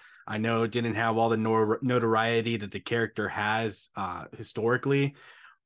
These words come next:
but I enjoyed seeing more Boba Fett. I hope we get more Boba Fett next year with Mandalorian season three releasing, but I,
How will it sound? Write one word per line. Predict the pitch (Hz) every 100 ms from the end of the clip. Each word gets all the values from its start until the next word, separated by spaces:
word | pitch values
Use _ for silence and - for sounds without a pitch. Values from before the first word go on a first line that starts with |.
| _
but | 123
I | 127
enjoyed | 123 110 123 120
seeing | - 131 123
more | 117 110
Boba | 98 110 101
Fett. | - 113 110 _
I |
hope | 120 113 104
we | 107
get | 110
more | 104 107 104
Boba | 110 104
Fett | - 135
next | 98 85 -
year | 110 107 104
with | 101 95
Mandalorian | 98 98 95 98 104 98 87
season | 107 95 87
three | 101 104
releasing, | 107 110 104 120 110
but | 123
I, | 147 185